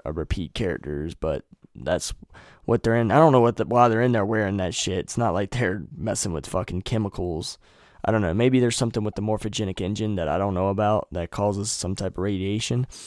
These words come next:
Oh, the guards kinda look the same, too. Some of the guards look similar. So, yeah, that's something that I also saw. It seems like some of the guards are similar. Some of the characters are not. Like the guy in the courtyard.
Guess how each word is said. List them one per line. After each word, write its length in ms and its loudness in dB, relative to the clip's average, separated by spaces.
Oh, 180 8
the 120 -2
guards 460 10
kinda 240 2
look 200 -2
the 100 -8
same, 340 0
too. 440 0
Some 240 4
of 40 4
the 60 -2
guards 440 2
look 180 -4
similar. 560 0
So, 400 -4
yeah, 240 2
that's 140 2
something 440 -2
that 280 -2
I 220 2
also 360 2
saw. 320 2
It 40 0
seems 260 2
like 120 0
some 160 0
of 60 0
the 60 -2
guards 380 0
are 80 -4
similar. 540 4
Some 180 4
of 60 4
the 80 6
characters 420 4
are 60 0
not. 420 2
Like 180 2
the 60 0
guy 200 2
in 80 2
the 80 -2
courtyard. 760 4